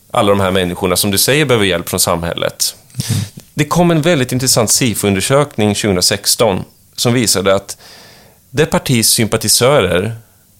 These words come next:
Speaker 1: som i lägst utsträckning känner utomeuropeiska invandrare, inte Sverigedemokraterna, det är Miljöpartiet.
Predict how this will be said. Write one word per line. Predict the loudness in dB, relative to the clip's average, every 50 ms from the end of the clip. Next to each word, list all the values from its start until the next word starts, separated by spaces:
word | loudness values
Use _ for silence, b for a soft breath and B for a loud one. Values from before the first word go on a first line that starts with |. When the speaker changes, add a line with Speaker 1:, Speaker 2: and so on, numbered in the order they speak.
| _ _ _ _ _ _ _ _
Speaker 1:
som | -2 0 2 2 4
i | 4
lägst | 4 4 4 4 2 2 0 0 0
utsträckning | 2 2 2 0 0 0 0 0 0 0 -2 0
känner | 0 0 0 2 2 2 2
utomeuropeiska | 2 2 0 0 0 0 0 0 0 0 0 0 0 0
invandrare, | 0 0 0 0 0 2 0 0 0 -2 -6 -12 -18 -20 _ _ _ _ _ _ _ -6
inte | -2 -2 -2 -2 -2
Sverigedemokraterna, | 0 2 2 2 0 -2 -4 -4 -8 -8 -8 -10 -12 -12 -14 -16 -18 _ _ _ _ _ _ _ _ -4
det | -2
är | 0
Miljöpartiet. | 2 2 2 0 0 -2 -4 -2 -2 0 -2 -2 -4 -8 -12 -12